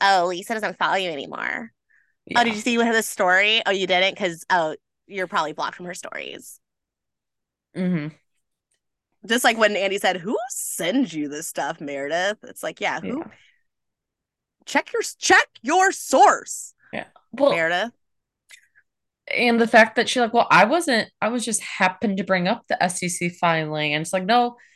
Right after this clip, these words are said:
Speaker 2: she always twists her words to make it seem like, "Well, no, I, I never said she had a mental health issue." It's like, "Well, you said, you literally said, 'If you need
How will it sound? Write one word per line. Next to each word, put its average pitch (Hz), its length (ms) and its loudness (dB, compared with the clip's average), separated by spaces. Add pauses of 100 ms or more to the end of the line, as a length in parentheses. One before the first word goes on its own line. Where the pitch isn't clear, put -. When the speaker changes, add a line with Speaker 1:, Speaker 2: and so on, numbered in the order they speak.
(140)
Speaker 2:
she - 340 2
always 240 500 2
twists - 480 -2
her 175 260 0
words 160 640 2
to 202 100 -6
make 170 200 -2
it - 120 -8
seem 170 360 -4
like, 156 300 -2
"Well, 202 100 -4
no, 202 400 0 (840)
I, 185 180 2 (100)
I 165 160 4
never 302 220 4
said 185 240 0
she 180 180 -4
had 160 220 -2
a 165 40 -4
mental 151 380 -6
health - 260 -8 (120)
issue." 175 400 -2
It's 208 120 -6
like, 175 140 0
"Well, 190 120 0
you 190 300 -4
said, 202 500 4 (560)
you 185 200 -2
literally 202 460 6
said, 196 320 4
'If - 160 -2
you 175 100 0
need 185 380 -2